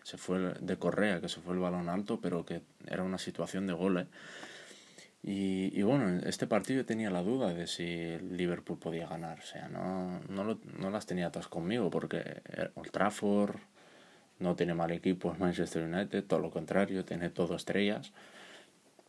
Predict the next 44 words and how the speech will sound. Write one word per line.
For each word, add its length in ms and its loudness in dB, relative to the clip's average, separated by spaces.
Ya 320 4
cuando, 480 2
cuando 220 0
acabó 260 2
el, 340 0
el 360 0
Barça 280 -2
Madrid 360 2
y 120 0
vi 220 2
cero 300 0
cuatro, 440 -2
que 120 -4
iba, 300 -2
que 260 -4
había 320 2
terminado 340 0
la 120 0
primera 320 -2
parte 280 -4
cero 300 -4
cuatro, 380 -6
dije, 360 -12
"No 100 -8
me 160 -4
jodas", 640 4
o 40 -12
sea, 180 -2
me 100 -4
he 40 -2
quedado 180 0
flipando. 560 0
Y 120 0
me, 420 2
me 140 2
he 40 2
puesto 360 2
la, 520 2
la 120 0
segunda 340 0
parte, 320 4
obviamente, 680 2
quería 300 2
verlo. 400 4